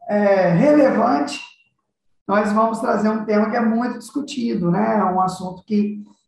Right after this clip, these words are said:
nós, é, temos bastante domínio pra poder conversar com vocês, pra falar com vocês. É a área que a gente tem tido bastante demanda assistencial, de atendimento, pacientes, né? Muita demanda também dos alunos,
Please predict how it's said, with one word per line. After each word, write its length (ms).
nós, 640
é, 800
temos 240
bastante 440
domínio 440
pra 120
poder 340
conversar 460
com 80
vocês, 400
pra 160
falar 260
com 80
vocês. 460
É 40
a 80
área 200
que 80
a 20
gente 220
tem 100
tido 220
bastante 400
demanda 440
assistencial, 1000
de 100
atendimento, 880
pacientes, 1080
né? 540
Muita 240
demanda 400
também 260
dos 140
alunos, 1080